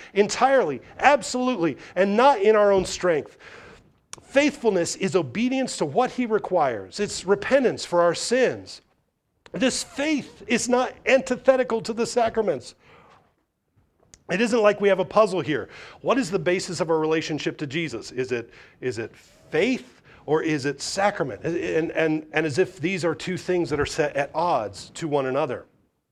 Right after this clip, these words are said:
It's not either or. It's not one or the other. Faith, by the way, in the Bible is not simply an intellectual thing. Faith is not, uh, an inner secret hidden thing. Faith is faithfulness.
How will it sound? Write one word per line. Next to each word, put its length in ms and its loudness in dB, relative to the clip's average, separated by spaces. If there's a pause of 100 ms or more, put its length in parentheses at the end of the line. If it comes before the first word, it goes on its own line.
(1000)
It's 220 -2
not 320 4
either 260 0
or. 380 2
It's 160 -8
not 180 0
one 200 2
or 60 0
the 180 -2
other. 200 -2
Faith, 540 -2 (520)
by 180 2
the 80 2
way, 340 0
in 120 -2
the 60 -2
Bible 500 2
is 140 -4
not 200 -2
simply 540 -2
an 340 -2
intellectual 640 0
thing. 360 -8
Faith 420 -2
is 160 -4
not, 340 0 (320)
uh, 220 -2
an 220 0
inner 280 0
secret 560 -6
hidden 320 -4
thing. 300 -6
Faith 540 -2
is 280 -2
faithfulness. 840 -4